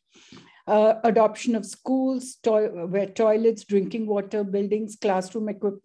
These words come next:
and equipment are provided, regular and continued its assistance to organizations like Home for the Aged, Mother Teresa's Home for the Dying Destitutes, and the Home for Street Abandoned Children,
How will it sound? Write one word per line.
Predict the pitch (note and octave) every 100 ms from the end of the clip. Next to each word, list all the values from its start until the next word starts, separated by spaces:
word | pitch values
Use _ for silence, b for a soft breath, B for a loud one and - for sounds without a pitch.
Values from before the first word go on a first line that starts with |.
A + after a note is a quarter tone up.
| -
and | G#3+ G3
equipment | F#3+ G#3 G#3 A3
are | G#3
provided, | F#3+ G3+ G3+ G3 G3 A3 G#3+ B B B
regular | G3 G#3 G3+ A3+ A3+
and | G#3+ A3+
continued | G#3 - A#3+ A#3+ A#3
its | G3+ G3 - -
assistance | G#3 A3 G#3 - A3+ A3+
to | A3+
organizations | G3+ F#3 G#3 G3+ G#3+ G3 - G#3+ G#3+ -
like | G#3 G3+ G3+ b _ A3+
Home | A3+ G#3+
for | A3+
the | G3+ A3
Aged, | G3 G#3 G#3 - b b G#3
Mother | G3+ G#3
Teresa's | A3+ A3+ G#3 G3 A3+ G#3
Home | G#3+ G#3+
for | G#3
the | G3
Dying | F#3+ F#3+ G#3
Destitutes, | G3+ F#3+ - - G#3+ G#3+ A3 b b
and | - G#3
the | G3
Home | A3+ A3+
for | G#3+
Street | G#3+ - A3+ G#3+
Abandoned | G3 F#3 F#3+ G3 G3
Children, | A3+ G#3+ G#3+ A#3 A#3